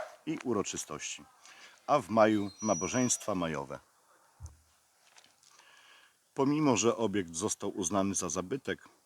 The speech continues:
to w latach sześćdziesiątych dwudziestego wieku zawaliła się część dachu, a w następnym dziesięcioleciu reszta. Wtedy też skradziony został obraz świętego Rocha, w-, a nabożeństwa ustały.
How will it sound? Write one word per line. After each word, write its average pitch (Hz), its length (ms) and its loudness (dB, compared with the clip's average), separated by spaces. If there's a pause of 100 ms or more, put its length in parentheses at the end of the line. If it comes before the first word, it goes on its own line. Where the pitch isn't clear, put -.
(100)
to 139 120 -2
w 113 40 -4
latach 110 280 2
sześćdziesiątych 101 680 0
dwudziestego 90 560 -6
wieku 90 520 -6 (200)
zawaliła 123 500 2
się 110 260 0
część 101 280 -4
dachu, 85 340 0 (760)
a 180 140 4
w 135 60 0
następnym 107 560 0
dziesięcioleciu 90 680 -2
reszta. 76 360 -2 (520)
Wtedy 151 260 0
też 113 180 2
skradziony 92 560 -2
został 82 360 -6
obraz 113 320 0
świętego 82 460 -6
Rocha, 107 340 0
w-, - 220 -18 (220)
a 123 100 4
nabożeństwa 85 840 0
ustały. 73 480 -4